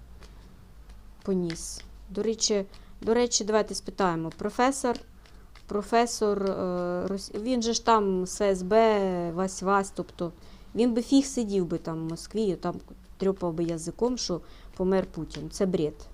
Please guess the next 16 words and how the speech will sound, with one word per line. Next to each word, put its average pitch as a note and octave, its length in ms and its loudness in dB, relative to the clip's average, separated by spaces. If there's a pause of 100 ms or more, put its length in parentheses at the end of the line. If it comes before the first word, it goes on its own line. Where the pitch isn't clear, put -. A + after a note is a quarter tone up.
(140)
Він B3+ 220 0
працює A#3+ 600 2 (500)
з - 140 -6
Ф - 60 0
С F#3+ 260 6
Б, G3 280 4
тому F3 300 -4
так. G3 360 -2
І - 20 -4
Путіну D4+ 420 2
то A3+ 140 2
потрібно, F#3+ 600 -2
хай, C4 260 2
хай - 400 2
колихає F#3+ 640 0
то F3 220 -8